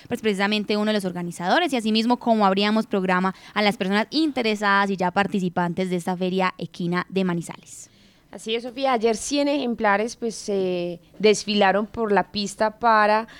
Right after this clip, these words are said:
Speaker 2: competir en la modalidad trocha y galope, y los jueces, pues, evaluaron su andar, compuesto y diagonal. Estos caballos son descendientes de don Danilo, como usted lo dijo al principio de esta emisión, que es considerado el primer caballo trochador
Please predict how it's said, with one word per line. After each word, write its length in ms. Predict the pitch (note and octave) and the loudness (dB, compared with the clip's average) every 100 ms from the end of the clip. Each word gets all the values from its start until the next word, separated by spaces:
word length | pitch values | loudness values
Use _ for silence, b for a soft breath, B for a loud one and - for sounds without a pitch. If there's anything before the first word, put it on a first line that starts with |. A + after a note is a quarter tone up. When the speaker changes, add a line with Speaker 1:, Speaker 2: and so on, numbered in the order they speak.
| B _ | B _
Speaker 2:
competir 520 | A#3 A3 G3 G3 G3+ | 2 2 2 -2 -2
en 80 | F#3+ | 0
la 60 | A3 | 0
modalidad 520 | A3 G#3 F#3+ F3 E3+ _ _ | -2 -4 -2 -2 -4 _ _
trocha 520 | - G3 G#3 - G#3 F#3+ | -6 -4 -2 -2 -2 -2
y 140 | F3 | -2
galope, 520 | E3+ D#3+ A3+ C#4 C#4 B B - | -4 -2 -2 -2 -10 B B -6
y 100 | A#3 | -4
los 160 | A#3 | -4
jueces, 340 | - G#3 G3+ - | -6 -8 -8 -10
pues, 180 | G3 | -8
evaluaron 560 | F#3+ E3+ F3 F3 F#3 G#3 B B | -4 -4 0 0 0 -4 B B
su 320 | - - B3 A3 | -14 -4 2 4
andar, 500 | G3+ G3 A#3 D4 - | 4 4 2 2 -6
compuesto 720 | A#3 G#3 G3+ G3+ F#3+ - G#3+ - | -6 -4 -2 -4 -4 -6 -8 -6
y 200 | B3+ C4 - | -8 -8 -4
diagonal. 600 | A#3+ A#3 A3 A#3 A3+ F3 B B | -4 -2 -2 0 0 -2 B B
Estos 240 | G3+ G#3 A#3 | -10 -10 -2
caballos 420 | C4+ B3+ A#3 B3+ | 2 2 0 -6
son 240 | - G#3 | -6 -4
descendientes 720 | G3+ A3+ A#3+ A3+ G#3+ G3 A3 G3 | -4 -6 -4 -4 -4 -4 -8 -4
de 140 | G3 | -2
don 120 | F3+ | -2
Danilo, 400 | E3+ F3 E3+ F3 | -4 -6 -6 -10
como 180 | - G#3 | -10 -12
usted 200 | F3+ E3 | -8 -6
lo 60 | D#3+ | -6
dijo 160 | E3+ | -8
al 60 | G3+ | -10
principio 280 | G3 F3 E3+ | -12 -10 -12
de 60 | |
esta 140 | E3+ A3+ | -8 -6
emisión, 360 | B3 C4 C4 B B | -4 -2 -2 B B
que 100 | - | 2
es 140 | A3+ - | 2 4
considerado 640 | C4 B3 C4 A#3 A3+ A3+ - | 2 2 4 4 4 2 4
el 240 | C#4 C#4+ | 4 4
primer 340 | C#4 C#4+ C4 C4+ | 2 2 2 2
caballo 440 | C#4+ B3 A#3 A#3+ | 4 4 4 0
trochador 760 | - C4+ C4 B3+ A3+ A3 G#3+ G#3 | 2 4 4 2 2 2 2 -4